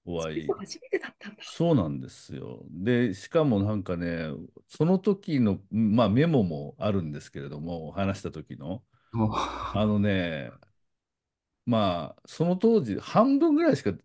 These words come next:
Speaker 1: 実はね、言ってることが分かって、分かんなかったんですよね。
Speaker 2: <laughs>
Speaker 1: いや、いや、なんかその、いや、た-、あの、あの、その建築の話とか、まあ、ちょっとこの後話になるんでしょうけど、そこで微生物を測るっ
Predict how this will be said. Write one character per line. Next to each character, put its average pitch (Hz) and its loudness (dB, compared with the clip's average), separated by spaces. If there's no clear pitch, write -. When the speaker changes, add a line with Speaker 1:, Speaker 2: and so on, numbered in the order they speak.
Speaker 1:
実 98 -2
は 80 0
ね、 80 -6
言 101 -4
っ - -2
て 101 -2
る 127 4
こ 135 -2
と 104 0
が 73 -4
分 85 -6
か 110 -2
っ 98 -8
て、 - -18
分 98 -4
か 127 2
ん 120 2
な 95 -4
か 80 -8
っ - -12
た - -8
ん - -6
で - -12
す - -8
よ 92 -6
ね。 - -12
Speaker 2:
<laughs> - 2
Speaker 1:
い 214 2
や、 202 0
い 131 0
や、 120 6
な 147 4
ん 147 0
か 104 2
そ 92 -2
の、 98 0
い 107 2
や、 117 0
た-、 - -14
あ 113 -2
の、 104 -2
あ 95 0
の、 98 0
そ - -4
の 98 0
建 156 0
築 - -2
の 147 4
話 127 4
と 87 -4
か、 87 0
ま 98 2
あ、 - -10
ち 127 -4
ょ - 0
っ - 0
と - -8
こ 104 -2
の 113 2
後 101 0
話 95 -2
に 85 -4
な 85 -4
る 80 -10
ん 78 -10
で 76 -12
し - -14
ょ 76 -10
う 69 -16
け 67 -12
ど、 76 -10
そ 98 -6
こ 113 -2
で 110 2
微 101 0
生 135 4
物 92 -4
を 76 -4
測 82 -4
る 78 -8
っ - -18